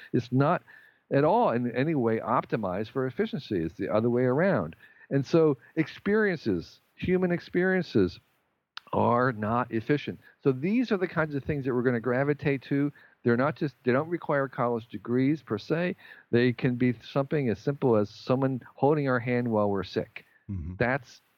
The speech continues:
Speaker 1: something humans are really good at, something we really crave, something we value, and something we're gonna pay money for. And so we could say, in a certain sense, just to conclude, that our job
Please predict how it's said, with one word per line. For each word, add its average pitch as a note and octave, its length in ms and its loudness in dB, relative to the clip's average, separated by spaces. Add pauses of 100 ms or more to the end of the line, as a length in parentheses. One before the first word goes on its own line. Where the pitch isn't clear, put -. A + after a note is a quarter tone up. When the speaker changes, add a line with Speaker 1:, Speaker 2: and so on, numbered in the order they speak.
Speaker 1:
something G#2 680 -4
humans A#2 460 0
are F#2 180 2
really C3+ 320 4
good B2+ 260 2
at, G2 240 2
something F#2+ 420 -4
we F#2 100 0
really A#2 280 4
crave, A#2 360 0
something B2 260 -2
we C3 140 2
value, A2 380 2
and A#2 100 -2
something C3+ 280 -4
we're A#2+ 100 0
gonna B2+ 160 0
pay C#3 320 0 (280)
money F#3+ 260 2
for. D#2+ 380 -2 (300)
And A2+ 100 -8
so C#3+ 120 2
we D#3 140 4
could - 160 -4
say, G3 320 4
in A#2+ 60 -2
a A2 60 -4
certain C3 260 -8
sense, G2 340 -8
just A2+ 160 -6
to A#2+ 60 -10
conclude, A#2 460 2 (240)
that C3 220 2
our D3 280 4
job E3 580 0